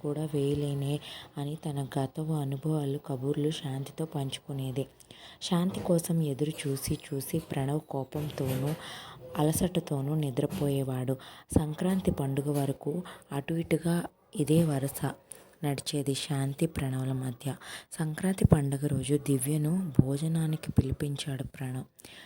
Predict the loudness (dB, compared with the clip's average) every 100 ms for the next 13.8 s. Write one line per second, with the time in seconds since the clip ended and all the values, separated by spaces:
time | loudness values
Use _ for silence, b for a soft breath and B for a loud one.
0 | B -6 -4 -2 -2 0 2 2 0 0
1 | 0 0 2 2 2 2 2 0 0 0
2 | -2 -2 -2 -2 -4 -6 B B B -8
3 | -4 2 4 4 2 0 0 2 0 2
4 | 0 2 2 2 0 -6 -2 -2 0 -2
5 | -2 0 0 -4 -4 -6 -2 0 0 2
6 | 2 2 0 -2 -6 -8 B B B B
7 | -2 0 2 0 2 0 4 2 2 -4
8 | _ _ _ _ _ _ _ _ -6 -2
9 | 0 -2 -4 -6 -8 B B -6 -4 0
10 | 0 0 0 -2 0 0 0 -4 -4 -4
11 | -4 -4 -8 -12 -14 -10 -6 -2 -2 -2
12 | -2 -4 B B B _ -10 -6 -4 -2
13 | -2 -2 -4 -6 -6 -4 -4